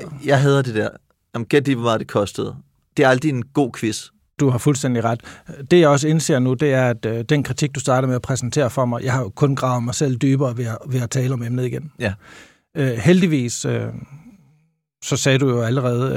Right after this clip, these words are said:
Speaker 2: øh, den anden dag til mig, at vi har fået kritik.
Speaker 1: Ja.
Speaker 2: Og så gjorde jeg det, jeg spurgte Mathilde, som jo var meget dygtig til at argumentere, som jeg talte om i sidste uge. "Kan du ikke lige give os et råd? Hvad, hvad skal vi, øh, komme med feedback på det her?"
Speaker 1: Perfekt.
Speaker 2: Hun, øh, tænker et sekund, og så siger hun, øh, "I skal holde det kort.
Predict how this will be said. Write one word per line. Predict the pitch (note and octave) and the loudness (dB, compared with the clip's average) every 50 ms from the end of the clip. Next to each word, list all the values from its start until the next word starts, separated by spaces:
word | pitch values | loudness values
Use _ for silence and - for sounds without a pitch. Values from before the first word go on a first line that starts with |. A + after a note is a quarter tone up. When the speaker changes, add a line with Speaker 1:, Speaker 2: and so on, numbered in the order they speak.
| A#2 A2+ | -4 -4
Speaker 2:
øh, | A2 - | -4 -2
den | B2+ B2 | 0 2
anden | B2 C3+ D#3 D#3 | 4 4 4 2
dag | D#3+ C3+ | 2 0
til | B2+ - C#3+ | 0 0 0
mig, | C3 A#2+ | 0 0
at | A#2 | -2
vi | A2+ B2+ | -2 -2
har | B2+ | -2
fået | - C#3 B2+ A#2+ | -2 -2 -2 -2
kritik. | - D3+ C#3 - - F3+ - - - - _ _ _ _ _ _ _ - | -4 -6 -4 -2 -2 -2 -2 -4 -10 -20 _ _ _ _ _ _ _ -2
Speaker 1:
Ja. | G#2+ A2 C3+ C#3+ - - _ _ _ | -2 0 -2 -2 -6 -14 _ _ _
Speaker 2:
Og | - B2+ | -6 -4
så | - - | -4 0
gjorde | B2+ E3 D#3 | 2 2 4
jeg | D#3 | 4
det, | D3+ D3 | 2 2
jeg | C3+ A#2+ | 0 -2
spurgte | - - D3+ D#3 D#3+ D#3+ | -2 0 0 0 0 0
Mathilde, | C#3 - - E3 D3+ E3 F3+ | -2 0 2 2 2 2 0
som | - E3 C#3+ | -2 -2 -2
jo | C3 B2+ | -2 0
var | B2+ | 0
meget | B2 B2+ C3+ C3+ C3+ | 2 2 2 4 2
dygtig | E3+ D3+ D3+ C#3+ | 2 2 0 -2
til | - - | -4 -2
at | D3 C3 | -2 0
argumentere, | A#2+ B2 B2+ C3 A#2 - D#3 D3+ | 0 -2 -2 -4 -2 -2 -2 -2
som | A#2+ C3+ | -2 -2
jeg | B2+ - | 0 0
talte | D3 D3 C#3 | 2 2 2
om | C3+ C3 | 2 0
i | B2+ | 2
sidste | - F3 D#3+ - - D3 | 2 2 0 0 0 -2
uge. | C#3 C#3+ C#3 C#3 - - - - - - - - _ _ _ _ - | -2 -4 -4 -8 -14 -20 -20 -20 -20 -20 -20 -20 _ _ _ _ -2
"Kan | - C3+ | 2 2
du | C#3+ | 4
ikke | C#3+ B2 | 4 4
lige | C3+ C#3 | 2 0
give | C3+ D3 | 0 0
os | B2+ - C3 | -2 -2 -2
et | B2 | 0
råd? | A#2+ B2+ B2 A#2 | 0 0 0 0
Hvad, | A2 A2+ C3+ C3+ B2 A#2+ - B2+ | 0 0 0 0 0 0 -2 -2
hvad | A#2+ C3+ C3+ | 0 0 0
skal | - - - C3 B2 | 0 0 -2 -4 -2
vi, | A#2+ A#2 A#2 A2+ | -4 -4 -4 -6
øh, | G#2 G2+ G#2 A2 A2 - | -6 -6 -8 -10 -6 -4
komme | - B2 A#2 A#2 | -2 -2 -2 -2
med | A#2+ A#2 | -4 -4
feedback | - - C3 - C3+ - G2+ G#2+ - | -4 -4 -4 -4 -4 -6 -8 -8 -8
på | - | -8
det | B2+ C3 A#2+ | -8 -6 -6
her?" | A2+ - - - _ _ | -6 -8 -10 -14 _ _
Speaker 1:
Perfekt. | - G2+ - - G#2+ F#2+ - - - _ _ _ _ _ _ _ _ _ _ _ - | -10 -8 -6 -6 -8 -8 -10 -14 -20 _ _ _ _ _ _ _ _ _ _ _ -2
Speaker 2:
Hun, | - E3+ E3 D#3+ D#3+ | 0 0 2 2 2
øh, | D3 C3 B2 | 0 -2 -4
tænker | C3 - E3 E3+ E3+ F#3+ F3 | -2 0 0 2 4 2 2
et | C#3+ - | 0 -2
sekund, | - C#3 - G3 G#3+ G3+ F3+ | -6 -2 0 0 0 0 -2
og | - C#3+ C3 - | -4 -6 -6 -4
så | D3+ C3 | -4 -6
siger | - - D#3 C#3+ C3+ | -6 -4 -4 -4 -4
hun, | B2+ C3 B2+ B2 | -4 -4 -4 -4
øh, | A#2+ - D#3+ | -4 -6 -6
"I | |
skal | C3 A#2 - A#2+ | -6 -6 -4 -2
holde | B2+ C3 C#3 | 0 0 -2
det | D3 C3+ | -2 -4
kort. | - B2 A#2 B2+ - | -4 -6 -6 -6 -8